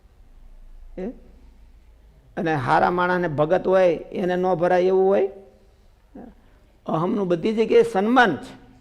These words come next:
અહમનું બધી દેવતાઓ એનું સન્માન કરે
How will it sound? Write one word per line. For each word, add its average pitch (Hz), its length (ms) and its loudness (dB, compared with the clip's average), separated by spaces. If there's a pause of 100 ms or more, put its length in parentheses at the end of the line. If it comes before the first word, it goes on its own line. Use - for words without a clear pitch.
(1900)
અહમનું 175 800 -6
બધી - 220 -10
દેવતાઓ 220 680 2
એનું 214 300 2
સન્માન 160 480 -2
કરે 101 240 -12